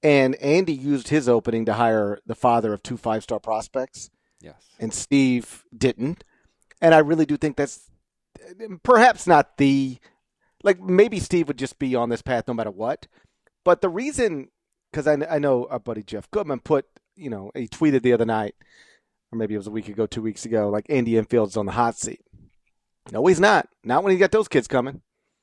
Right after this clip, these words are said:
Speaker 1: When you got the number two recruiting class in the country on the way, and it doesn't even include the t-, the class of two thousand twenty kid, who's amazing, like, you're not on the hot seat.
Speaker 2: Right.
Speaker 1: Those kids buy you time.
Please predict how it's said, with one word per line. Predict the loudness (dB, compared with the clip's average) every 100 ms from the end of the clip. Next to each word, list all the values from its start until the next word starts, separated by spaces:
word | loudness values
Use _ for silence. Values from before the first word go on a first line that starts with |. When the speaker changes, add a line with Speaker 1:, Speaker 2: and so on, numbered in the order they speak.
| _ _ _
Speaker 1:
When | -2 0
you |
got | 4 4
the | 4
number | 2
two | 0 -6
recruiting | -8 -8 -6
class | -6
in | -6
the | -8
country | -6 -8 -6
on | -6 -4
the |
way, | 0 0 -2 -8 -2
and | 2
it | 4
doesn't | 6 4 4
even | -4
include | -4 -4 -4 -6 _ -8
the |
t-, | -8 -10 _
the | -12
class | -6 -6 -6
of | -10
two | -6
thousand | 0 0 -2
twenty | -8 -8 -8
kid, | -10 -10 -12 _ _ _ _ _ _ _
who's | -2 0
amazing, | -4 -2 0 0 0 -8 -12 -16 _ _ _ _ _ _
like, | -8 -6
you're |
not | -2 0
on | 0
the | -2
hot | -4 -8
seat. | -14 -16 _ _ _ _ -12
Speaker 2:
Right. | -4
Speaker 1:
Those | -4
kids | -4 -8
buy | -4 -2
you | -2 -4
time. | -6 -6 -8 -14